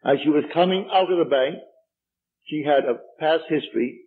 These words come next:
of a little mental state where she was put away for a while because she needed psychiatric treatment. And the bars on this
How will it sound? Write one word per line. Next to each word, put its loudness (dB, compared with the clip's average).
of -2
a 2
little 2
mental -2
state 0
where 2
she -2
was 0
put 0
away 4
for -8
a -4
while -4
because -2
she -6
needed -2
psychiatric -2
treatment. -2
And -2
the 4
bars 2
on -4
this 2